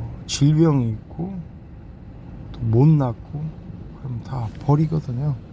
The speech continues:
버려요. 예. 그러나 하늘은 그렇지 않아요.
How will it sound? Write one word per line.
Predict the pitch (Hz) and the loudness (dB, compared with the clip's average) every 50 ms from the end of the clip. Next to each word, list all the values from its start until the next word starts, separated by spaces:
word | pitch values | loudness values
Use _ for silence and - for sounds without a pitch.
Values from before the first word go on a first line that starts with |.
| - - - - - - - - - - - - - - - - - - - - - - - | -16 -16 -16 -16 -14 -14 -14 -14 -14 -14 -14 -14 -14 -14 -12 -12 -14 -14 -14 -14 -14 -12 -6
버려요. | - - 139 135 143 131 120 | 0 0 2 2 2 2 0
예. | 113 117 110 107 - - - - - - - - - - - - - - 123 117 117 110 101 - - - - - - - - - - - - - - - - - - - - - - - | 0 -2 -4 -6 -8 -10 -12 -14 -14 -14 -14 -14 -14 -14 -14 -12 -10 -8 -6 -6 -6 -8 -8 -12 -14 -14 -14 -14 -14 -14 -14 -12 -12 -14 -14 -14 -14 -12 -12 -12 -12 -12 -12 -12 -4 0
그러나 | 143 143 156 160 165 147 160 | 0 2 4 4 4 6 6
하늘은 | 208 233 240 226 220 190 | 6 6 6 6 4 2
그렇지 | 151 151 151 - - - 180 | 2 0 0 -2 -2 -2 2
않아요. | 165 147 151 165 180 196 | 2 4 4 2 0 -2